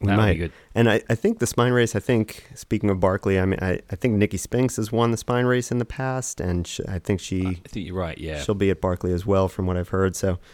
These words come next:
Speaker 1: yeah, def-, definitely a lot of, uh, kind of crossover <laughs> there, I think, between those two kind of things,
Speaker 2: Yeah,
Speaker 1: right?
Speaker 2: definitely.
Speaker 1: Um, John with a, I think about an eighteen,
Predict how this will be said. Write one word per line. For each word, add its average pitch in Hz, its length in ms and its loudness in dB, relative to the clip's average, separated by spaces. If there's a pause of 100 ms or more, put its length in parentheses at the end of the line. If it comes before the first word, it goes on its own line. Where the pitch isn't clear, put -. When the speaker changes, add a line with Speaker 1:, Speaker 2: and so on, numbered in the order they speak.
(300)
Speaker 1:
yeah, 95 300 4 (120)
def-, 147 260 4
definitely 151 300 4
a 104 60 4
lot 104 160 2
of, 95 100 -2
uh, 95 220 4
kind 98 260 2
of 92 80 0
crossover 92 680 0
<laughs> 101 200 0
there, 127 100 8
I - 20 4
think, - 280 2
between 90 320 0
those 87 180 2
two 90 180 -2
kind 85 220 -4
of 80 60 -6
things, 87 400 -4
Speaker 2:
Yeah, 98 80 2
Speaker 1:
right? 98 160 0
Speaker 2:
definitely. 80 460 -12 (580)
Speaker 1:
Um, 92 480 2 (1600)
John 101 340 6
with 92 200 2
a, 90 460 2
I 82 360 -12
think - 160 -6
about 85 160 -4
an 90 100 -6
eighteen, 87 600 -2